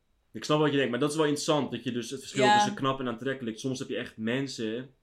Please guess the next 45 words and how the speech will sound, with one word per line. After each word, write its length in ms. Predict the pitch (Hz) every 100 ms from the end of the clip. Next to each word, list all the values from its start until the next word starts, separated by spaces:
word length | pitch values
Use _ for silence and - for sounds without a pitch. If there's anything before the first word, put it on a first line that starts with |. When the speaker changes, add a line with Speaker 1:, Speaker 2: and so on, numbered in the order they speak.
| _ _ _
Speaker 1:
die 120 | 113
bepaald 480 | 113 - 120 120 117
zelfvertrouwen, 680 | - 127 135 139 - 110 -
dat 120 | 160
heeft 160 | 139 117
hij. 80 | 95
Hij 80 | 92
heeft, 120 | 110
hij 100 | -
heeft 140 | 139 117
heel 320 | 117 156 170
groot 300 | - 135 -
zelfvertrouwen, 680 | 143 139 117 180 95 92 92
Speaker 2:
Ja. 60 |
Speaker 1:
die 80 | 85
vent. 360 | 92 85 82 _
Speaker 2:
Dat 320 | 196 208 -
maakt 200 | 196 196
Speaker 1:
Echt 80 | 190
op 60 | -
Speaker 2:
iemand 280 | 202 190 190
Speaker 1:
het, 120 | -
Speaker 2:
echt 260 | 190 185 -
heel 180 | 185
Speaker 1:
ja, 60 | 175
Speaker 2:
aantrekkelijk. 440 | 156 - 156 104 123
Speaker 1:
op 60 |
het 100 | 123
megalomane 1300 | 127 135 135 127 120 - - 113 117 120 131 139 123
af, 180 | 113 110
weet 140 | 92
je 80 | 104
wel. 160 | 113
Dus 220 | 113 104 -
die 100 | 175
Speaker 2:
Ja. 140 | 165
Speaker 1:
gast 240 | - 113
is, 220 | 113 110 -
is 520 | 107 110 64 - 104
echt 200 | - 113
een 180 | 110 107
narcist 460 | 104 - 131 123 90
ook 220 | 92 -
soms. 480 | 90 90 110 123 -
Speaker 2:
Mhm. 380 | 185 185 175